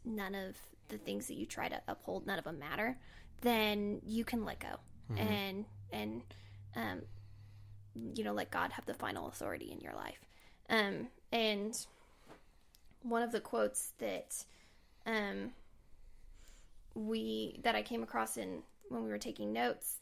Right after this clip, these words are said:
Speaker 1: that I think related really well to this, especially when it comes to the spiritual dangers, um, was by an editor at Desiring God, and he said, "Pride reigns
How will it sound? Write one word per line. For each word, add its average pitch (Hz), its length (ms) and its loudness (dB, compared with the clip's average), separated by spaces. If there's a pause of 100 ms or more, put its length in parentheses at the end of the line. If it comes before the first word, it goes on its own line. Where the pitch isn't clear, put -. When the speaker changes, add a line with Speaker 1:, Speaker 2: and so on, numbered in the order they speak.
Speaker 1:
that - 160 0
I 226 80 -2
think - 260 -4 (300)
related 110 440 2
really 107 280 0 (440)
well 113 460 6 (120)
to 262 80 0
this, - 440 2 (380)
especially 220 500 6
when 190 100 2
it - 60 -4
comes 240 360 0
to 208 340 2
the 220 80 -4
spiritual 262 420 8
dangers, 196 540 -2 (480)
um, 220 320 4
was 220 140 -2
by 220 200 4
an 214 240 6
editor 220 340 4
at - 180 2
Desiring 208 460 0
God, 214 320 4
and 240 220 -4 (160)
he 233 100 0
said, 214 440 2 (480)
"Pride 247 380 12
reigns 233 500 6